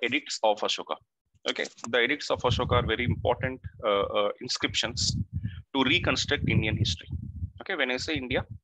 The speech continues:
the Indian subcontinent, which includes Pakistan, Bangladesh, and Afghanistan as well.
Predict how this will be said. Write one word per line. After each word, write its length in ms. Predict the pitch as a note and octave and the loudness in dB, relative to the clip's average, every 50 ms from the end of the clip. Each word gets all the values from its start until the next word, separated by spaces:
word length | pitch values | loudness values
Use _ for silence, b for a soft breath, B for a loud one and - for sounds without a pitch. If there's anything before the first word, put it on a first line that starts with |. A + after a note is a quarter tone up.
| _ _ - | _ _ -6
the 160 | A#2+ A#2 A#2 - | -2 0 0 2
Indian 280 | A#2 C3 C#3 D3 D#3+ D#3 | 2 2 2 2 2 2
subcontinent, 640 | - B2+ - - - G#2+ G#2 G#2 G#2 A2 A2+ - - | 0 -2 -2 0 -2 -2 -2 -2 -4 -6 -6 -4 -6
which 160 | A#2+ A2+ - | -6 -6 -4
includes 560 | A2+ G#2+ - A#2 A#2 A2+ A2 - - - - - _ b b b b b b - - - | -6 -4 -2 0 0 0 2 0 0 -2 -4 -10 _ b b b b b b -6 -2 0
Pakistan, 540 | A2+ A2+ - A2+ G#2+ - A#2 G#2+ G#2 G#2 G2 | 0 0 -2 -2 -2 0 2 2 2 2 2
Bangladesh, 540 | G#2+ G#2 G#2+ G#2 G#2+ G#2 G#2 G#2 G2+ - G2+ | 2 2 2 2 2 2 0 0 0 -2 -2
and 120 | G2+ G2 | -2 0
Afghanistan 500 | F2+ F2+ - - F2 F2 - - - - - | 0 -2 -2 -6 -8 -6 -6 -6 -6 -6 -6
as 160 | F2 - - | -8 -8 -8
well. 280 | - - - - - | -8 -8 -2 0 0